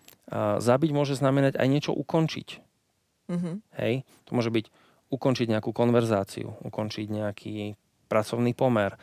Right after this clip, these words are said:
Speaker 2: Mhm.
Speaker 1: ukončiť vzťah, hej? Alebo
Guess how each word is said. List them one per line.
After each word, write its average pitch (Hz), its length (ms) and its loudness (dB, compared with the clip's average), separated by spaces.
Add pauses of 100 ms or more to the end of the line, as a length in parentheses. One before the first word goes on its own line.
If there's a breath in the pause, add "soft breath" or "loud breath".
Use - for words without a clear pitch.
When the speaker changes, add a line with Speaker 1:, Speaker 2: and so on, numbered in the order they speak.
(160 loud breath)
Speaker 2:
Mhm. 175 260 -6
Speaker 1:
ukončiť 110 300 -2
vzťah, 120 400 2 (180)
hej? 113 220 2
Alebo 107 640 0